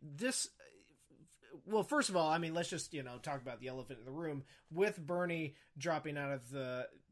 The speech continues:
uh, suspending his presidential campaign, uh, there is got to be no way in hell that he runs in twenty twenty-four. Like, that's, that would be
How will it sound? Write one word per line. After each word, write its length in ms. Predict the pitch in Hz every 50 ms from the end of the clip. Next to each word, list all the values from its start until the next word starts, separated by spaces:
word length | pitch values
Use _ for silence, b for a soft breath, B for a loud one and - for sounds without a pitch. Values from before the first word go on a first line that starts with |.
| - - - 135
uh, 400 | 135 131 - 139 143 143 156 170
suspending 540 | 147 - - 170 143 - 196 185 180 170 156
his 120 | 151 143 -
presidential 520 | - 156 139 147 139 135 143 135 139 131
campaign, 480 | - 147 139 135 - 143 135 131 131 - B B B B B
uh, 220 | 190 - - - 202
there 340 | 170 226 254 277 285 285
is 280 | 262 220 220 202 170 -
got 260 | - 202 180 170 170
to 80 | - 175
be 260 | 156 160 151 151 143 -
no 320 | 156 151 170 180 190 202 208
way 300 | 190 170 160 156 147 143
in 120 | 135 127
hell 440 | 113 113 139 135 120 104 92 - b b b b b 139
that 240 | 127 151 151 -
he 140 | 151 160 160
runs 520 | 143 135 143 139 131 120 110 110 107 - - -
in 300 | 147 135 127 123 123 117 -
twenty 320 | - 143 143 127 123 113
twenty-four. 640 | 110 - 127 117 110 107 - - 110 107 110 131 -
Like, 220 | 147 151 143 127 -
that's, 380 | 180 170 180 180 - - - b b b b b b
that 200 | 160 190 208 220
would 140 | 226 202 175
be 380 | 165 180 175 170 156 139 135